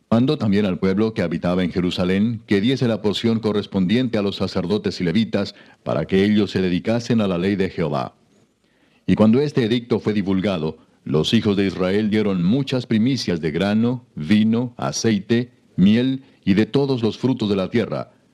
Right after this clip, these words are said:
Trajeron asimismo en abundancia los diezmos de todas las cosas.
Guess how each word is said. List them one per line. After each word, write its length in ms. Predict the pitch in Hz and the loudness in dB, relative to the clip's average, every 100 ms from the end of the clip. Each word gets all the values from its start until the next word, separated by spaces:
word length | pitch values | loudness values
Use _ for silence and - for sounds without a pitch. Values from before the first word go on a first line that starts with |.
| _ _ | _ _
Trajeron 460 | - 65 - 98 95 | -4 -2 0 2 2
asimismo 500 | 90 95 107 104 104 | 0 2 2 2 2
en 60 | |
abundancia 640 | 98 98 92 104 117 120 110 | 0 0 0 0 -2 -2 -2
los 180 | 98 82 | -2 0
diezmos 420 | 101 104 104 92 | 0 0 -2 -2
de 120 | 87 | -4
todas 420 | - 127 127 123 | 0 0 0 -2
las 160 | 123 113 | -4 -2
cosas. 460 | 104 - - - | -4 -4 -8 -10